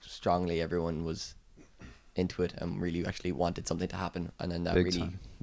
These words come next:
Speaker 1: and then from kind of the weekly nights we've been doing now and leading up to our launch on Saturday, it's, uh, you know, it's been great. You know, it's just ev-
Speaker 2: Yeah.
Speaker 1: uh, the energy of all the members and the interest in all the members and kind of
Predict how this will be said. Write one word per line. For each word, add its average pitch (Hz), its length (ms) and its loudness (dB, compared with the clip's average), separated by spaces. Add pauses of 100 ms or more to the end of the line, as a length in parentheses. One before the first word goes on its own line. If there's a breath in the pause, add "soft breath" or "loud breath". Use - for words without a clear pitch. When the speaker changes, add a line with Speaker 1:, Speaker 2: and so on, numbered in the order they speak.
(160)
Speaker 1:
and 87 100 0
then 87 180 0
from 90 400 -4
kind - 200 -4
of 90 80 -4
the 95 80 -2
weekly 92 240 -2
nights 90 220 0
we've - 140 -6
been 92 100 -6
doing 92 100 -2
now 90 200 0
and 90 100 2
leading 92 240 0
up - 120 -4
to 98 200 2 (520 loud breath)
our 104 80 6
launch 90 240 4
on 90 80 2
Saturday, 92 420 6
it's, - 140 0
uh, 92 180 0 (960)
you - 60 0
know, 78 260 0
it's - 120 -14
been 90 120 12
great. 90 300 4 (100)
You - 80 -4
know, 85 100 0
it's 92 140 -2
just - 120 -4
ev- 92 160 2
Speaker 2:
Yeah. 90 140 4
Speaker 1:
uh, - 40 -2 (120)
the 87 80 4
energy 87 440 0
of - 240 -12 (200)
all 95 160 4
the 92 80 2
members 90 360 2
and 85 160 -2
the - 100 -2
interest - 320 -2
in - 60 -4
all 90 100 -2
the 90 60 -2
members 92 360 -4
and 104 100 -8
kind - 180 -8
of - 80 -10